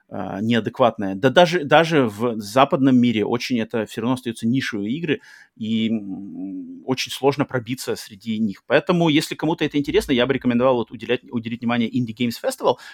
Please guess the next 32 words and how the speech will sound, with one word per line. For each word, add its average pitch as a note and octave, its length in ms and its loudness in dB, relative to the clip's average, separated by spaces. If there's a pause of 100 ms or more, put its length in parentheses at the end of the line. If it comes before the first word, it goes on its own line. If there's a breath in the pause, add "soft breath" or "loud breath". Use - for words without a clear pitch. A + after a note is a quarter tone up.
что - 280 2
они B2+ 200 4
отбирают G#2 380 0
каждый G#2 300 -6
год. G#2+ 180 -4 (360 loud breath)
И, G3+ 340 0
ну G3+ 120 6
да, E3 200 8
и B2 40 4
вот B2+ 120 0
как - 140 -4
Павел D#3 180 4
уже B2+ 120 -2
сказал, C#3 160 -2
что, - 200 -12
например, G#2 260 -8
там F#2+ 200 -14 (240)
Kinda A2+ 240 0
Funny, G3+ 340 2
это B2+ 300 0 (340 loud breath)
есть, D3+ 340 2
есть F3+ 140 2
как G2+ 140 -10
бы, A#2+ 160 -2
э, F2+ 260 -8
YouTube-каналы, B2+ 800 0
которые B2 640 -2
как-то - 280 -12
проводят B2+ 400 -4
какие-то - 280 -20
свои, G#2+ 320 -6
значит, A2 300 -10